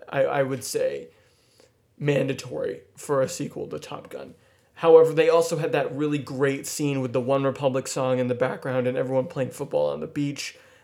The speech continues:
Um, the scene that really helped rekindle, uh,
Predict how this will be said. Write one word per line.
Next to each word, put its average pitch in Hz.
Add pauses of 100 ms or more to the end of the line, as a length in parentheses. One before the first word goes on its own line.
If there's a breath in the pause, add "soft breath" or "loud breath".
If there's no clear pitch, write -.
(140 loud breath)
Um, 120
the 135
scene 135
that 131
really 127
helped 131
rekindle, 127 (480 loud breath)
uh, -